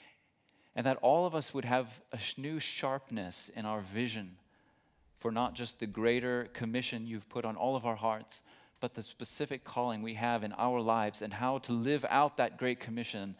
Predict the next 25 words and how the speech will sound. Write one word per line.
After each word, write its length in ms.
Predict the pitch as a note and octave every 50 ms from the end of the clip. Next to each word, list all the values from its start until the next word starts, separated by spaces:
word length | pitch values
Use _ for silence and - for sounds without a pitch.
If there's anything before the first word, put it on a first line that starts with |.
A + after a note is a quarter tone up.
| - - - -
in 160 | - A2+ A2+ A2+ -
our 400 | - G#2+ A#2+ A#2+ B2 A#2+ A#2 A2+ - - - - _ _ -
communities, 800 | - - A#2+ A2+ A2+ A2 A2 G#2+ G#2 G2+ F#2+ F2+ F2+ E2+ F2 G#2
in 80 | G2+
our 240 | F#2+ D2 G2 G2+ G#2
workplaces, 800 | G2+ G2+ A2 A2+ A2 - - - G#2+ G2 G2 - F2+ F2+ F2 G2+
in 100 | G2 - -
our 320 | G2+ G#2 G#2+ A2 G#2 G2 - - - - _
classrooms, 960 | - - C#3+ C3 B2 A#2 - - - G#2 F#2+ F#2 F#2 F#2+ F#2 F#2 - - - _ - - _ _ _ -
in 100 | G#2+ A2+
our 140 | - G#2+ G2+
families, 840 | G2+ - - - A#2+ A#2 B2 A#2 G#2+ F#2+ F2 E2 D#2+ - - - - _ _ _ _ _ _ _ _ _ _ _ _ _ _ _ _ _ _ _ _ _ _ _ _ _ _ _ _ _ _ _ _ _ _ _ _ _ _ _ _ _ _ _ _ _
to 140 | - - G#2
be 160 | - A2+ A#2
that 260 | G#2+ G2+ F#2+ F2+ F2
light 320 | F#2+ F#2+ F#2 F2+ - - - - _ _ _ _ - - - -
that 100 | - -
we're 80 | - -
called 300 | - - F#2 F2+ F2 -
to 80 | -
be. 220 | - E2+ E2 - _ _ _ _ _ _ _ _ _ _ _ _ _ _ _ _ _ _ _ _ _ _ _ _ _ _ _ _ _ _ _ _ _ _
Give 200 | - A2 G2+ G#2
us 140 | F#2+ - -
your 120 | G2+ G2
strength. 540 | F2+ - - - E2+ E2 E2 - - -